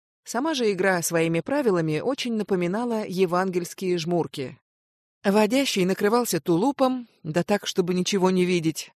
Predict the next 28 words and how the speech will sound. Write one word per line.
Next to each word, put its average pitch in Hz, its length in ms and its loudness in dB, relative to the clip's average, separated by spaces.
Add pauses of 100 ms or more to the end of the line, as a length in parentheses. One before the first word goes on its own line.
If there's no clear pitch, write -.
(200)
Его 196 280 2
ударяли 202 560 4
жгутом, 170 680 2 (380)
бей 180 340 0
лубка, 175 460 2 (260)
на 175 160 0
что 196 220 0
слепой 285 600 -2
должен 185 440 0
был 180 140 2
ответить, 214 460 -4
кто - 340 -2
же 240 120 -2
его 214 200 0
только 196 340 0
что 180 180 -4
хлестнул. 160 560 -4 (440)
Если 240 360 0
он 226 220 0
угадывал, 208 640 4
на 160 100 -4
его 214 240 4
место 254 340 -2
становился 202 720 2
ударивший 160 680 4
его. 143 380 -2 (320)
Если 160 380 -2
нет, 190 360 -2